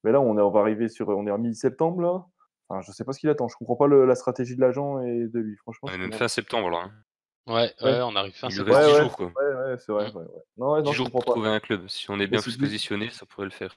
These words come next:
Speaker 1: Ouais, après, euh, ouais, peut-être qu'on va attendre le dernier moment, hein. Peut-être qu'Abu Damama,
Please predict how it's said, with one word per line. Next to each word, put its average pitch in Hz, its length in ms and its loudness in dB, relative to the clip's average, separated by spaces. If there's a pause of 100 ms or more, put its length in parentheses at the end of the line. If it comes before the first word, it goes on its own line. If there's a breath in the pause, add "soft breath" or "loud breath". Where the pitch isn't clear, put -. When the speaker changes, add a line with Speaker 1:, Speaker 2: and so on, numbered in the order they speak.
(300)
Speaker 1:
Ouais, 143 140 6
après, 139 280 2
euh, 113 420 0
ouais, 135 180 0
peut-être 139 200 -10
qu'on 120 220 -4
va 117 100 2
attendre 117 240 -2
le 117 60 -2
dernier 120 180 -2
moment, 196 300 2
hein. 185 60 4
Peut-être 135 220 -10
qu'Abu 131 240 -2
Damama, 127 320 0